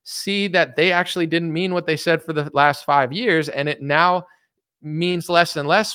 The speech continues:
when both sides do it. Like, there's something for both sides to learn from this situation, and hopefully they do,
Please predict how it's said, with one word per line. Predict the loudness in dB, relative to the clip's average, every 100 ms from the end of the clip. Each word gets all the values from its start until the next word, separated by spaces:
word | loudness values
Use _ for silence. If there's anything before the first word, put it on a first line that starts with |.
| -12
when | -6 -2
both | 2 2 2
sides | 2 0 -2
do | -2 -2
it. | -2
Like, | -6 -6
there's | -6 -4
something | -6 -6 -8
for | -6
both | -2 -2 0
sides | 2 2 2
to | -2
learn | -2 0 -2 -4
from | -6 -6
this | -6
situation, | -8 -8 -6 -4 -4 -4 -6 -6 _ _
and | -6 -2
hopefully | -2 -4 -2 0
they | 0 -2
do, | 0 0 0 -2